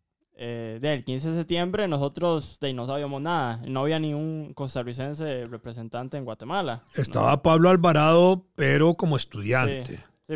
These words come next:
Speaker 1: pero no estaba dentro
Speaker 2: No
Speaker 1: de
Speaker 2: estaba
Speaker 1: toda
Speaker 2: la
Speaker 1: esa
Speaker 2: repre-, no, la,
Speaker 1: discusión.
Speaker 2: entre los, no, no estaba la representación de diputados nuestra, no, la representación no de diputados, de
Speaker 1: Sí.
Speaker 2: representantes nuestros en ese momento ahí.
Speaker 1: Sí, no había nada. Y, y bueno, el, el artículo uno del Acta de Guatemala,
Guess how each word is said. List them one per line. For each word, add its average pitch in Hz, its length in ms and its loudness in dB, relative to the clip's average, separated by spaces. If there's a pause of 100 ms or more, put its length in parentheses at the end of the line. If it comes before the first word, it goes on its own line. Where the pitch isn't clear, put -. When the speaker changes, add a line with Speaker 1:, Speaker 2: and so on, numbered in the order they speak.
Speaker 1:
pero 131 160 -4
no 139 100 -4
estaba 165 280 -2
dentro 165 340 -2
Speaker 2:
No 185 80 8
Speaker 1:
de 196 60 8
Speaker 2:
estaba 190 300 6
Speaker 1:
toda 190 120 6
Speaker 2:
la 160 180 8
Speaker 1:
esa 165 120 2
Speaker 2:
repre-, - 60 -6
no, 185 220 6
la, 170 140 6 (140)
Speaker 1:
discusión. 190 160 -8
Speaker 2:
entre 160 180 -6
los, 165 240 -8
no, 190 280 -6 (200)
no 175 120 -6
estaba 180 280 -2
la 175 80 2
representación 135 720 -6
de 151 100 -4
diputados 123 500 -6
nuestra, 117 380 -8
no, 160 200 0
la 120 160 2
representación 113 680 -4
no 135 100 0
de 127 40 0
diputados, 104 420 -8
de 95 140 -8
Speaker 1:
Sí. 127 240 -12 (300)
Speaker 2:
representantes 117 680 -6
nuestros 123 320 -6
en 117 80 -6
ese 110 160 -6
momento 107 320 -8
ahí. 98 120 -14 (180)
Speaker 1:
Sí, 165 100 -6
no 135 100 -4
había 143 180 -4
nada. 165 280 -4
Y, 139 280 -4 (100)
y 139 200 -8
bueno, 147 300 -6
el, 117 240 -12
el 120 180 -12
artículo 131 500 -8
uno 170 280 -4
del 123 260 -8
Acta 123 240 -10
de 151 40 -8
Guatemala, 156 600 -8